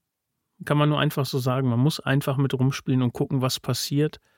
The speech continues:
Ähm, vielleicht auch schauen, parallel dazu habe ich immer ganz gerne so Bilder offen auf einem anderen Bildschirm von anderen, wie das halt aussehen kann, um mi-,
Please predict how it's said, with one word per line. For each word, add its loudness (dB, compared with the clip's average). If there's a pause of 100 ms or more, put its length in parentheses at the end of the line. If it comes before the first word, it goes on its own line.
(540)
Ähm, 2
vielleicht 0
auch 0
schauen, 2
parallel 2
dazu 0
habe 0
ich -4
immer 2
ganz 0
gerne 0
so 0
Bilder 2
offen 0
auf -8
einem 2
anderen 2
Bildschirm 2 (280)
von -2
anderen, 2
wie 0
das 0
halt 0
aussehen -2
kann, -2 (800)
um 2
mi-, 0